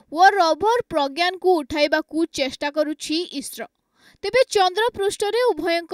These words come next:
ନିଦ ଭାଙ୍ଗିଲାଣି କି ନାହିଁ, ସେଥିନେଇ ସେମାନଙ୍କ ସହ ଯୋଗାଯୋଗ ସ୍ଥାପନା ଲାଗି ଉଦ୍ୟମ ଚଳାଇଛି ଇସ୍ରୋ। ଗତକାଲିଠାରୁ ଏହି ପ୍ରକ୍ରିୟା ଚାଲିଥିବା ବେଳେ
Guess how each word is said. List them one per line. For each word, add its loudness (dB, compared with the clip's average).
ନିଦ -2
ଭାଙ୍ଗିଲାଣି -4
କି -6
ନାହିଁ, -4
ସେଥିନେଇ -2
ସେମାନଙ୍କ -4
ସହ -6
ଯୋଗାଯୋଗ -2
ସ୍ଥାପନା -4
ଲାଗି -4
ଉଦ୍ୟମ -4
ଚଳାଇଛି -2
ଇସ୍ରୋ। -12
ଗତକାଲିଠାରୁ 2
ଏହି 2
ପ୍ରକ୍ରିୟା -2
ଚାଲିଥିବା -2
ବେଳେ -2